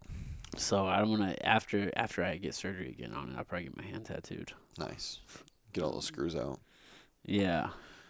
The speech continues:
Speaker 2: Nice.
Speaker 1: Yeah. I like the
Speaker 2: Nice.
Speaker 1: hand tats, bro. I
Speaker 2: I
Speaker 1: don't
Speaker 2: do
Speaker 1: know
Speaker 2: too.
Speaker 1: why.
Speaker 2: I do too. Yeah.
Speaker 1: Tat, tat, tat it up.
Speaker 2: Tat it up.
Speaker 1: Yeah,
Speaker 2: I'm gonna
Speaker 1: dude.
Speaker 2: probably get the sleeves finished soon.
Speaker 1: Yeah.
Speaker 2: Yeah.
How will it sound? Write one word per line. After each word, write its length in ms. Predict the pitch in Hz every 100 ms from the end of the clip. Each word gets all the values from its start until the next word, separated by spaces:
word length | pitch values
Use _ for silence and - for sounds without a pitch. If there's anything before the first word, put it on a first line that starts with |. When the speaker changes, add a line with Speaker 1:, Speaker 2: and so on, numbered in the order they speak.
| - - - -
Speaker 2:
Nice. 80 | 175
Speaker 1:
Yeah. 200 | 139 - - -
I 20 | -
like 160 | -
the 60 | 113
Speaker 2:
Nice. 80 | 107
Speaker 1:
hand 160 | 95
tats, 260 | - 95 -
bro. 280 | - 85 - - -
I 60 |
Speaker 2:
I 20 | 98
Speaker 1:
don't 20 | 101
Speaker 2:
do 40 |
Speaker 1:
know 40 | 101
Speaker 2:
too. 80 | 98
Speaker 1:
why. 220 | 92 92 - - - - -
Speaker 2:
I 60 | 90
do 80 |
too. 280 | 85 87 78 - - - _ - - - - -
Yeah. 120 | 85 76 - - _ -
Speaker 1:
Tat, 280 | - 110 -
tat, 240 | 127 113
tat 180 | - 110
it 160 | 110 104 120
up. 160 | 117
Speaker 2:
Tat 100 | 85 82
it 80 | 82
up. 260 | 76 - - _ _ _ _ _ _ _ _ _ _ _
Speaker 1:
Yeah, 200 | - 90
Speaker 2:
I'm 100 | 95
gonna 120 | 90 87
Speaker 1:
dude. 80 | 76
Speaker 2:
probably 160 | 80
get 100 | 85
the 80 | 85
sleeves 320 | - - 85
finished 320 | - 82 85 -
soon. 260 | 87 90 - _ _ - _ _ _ -
Speaker 1:
Yeah. 400 | 185 90 202 104 - -
Speaker 2:
Yeah. 220 | 87 85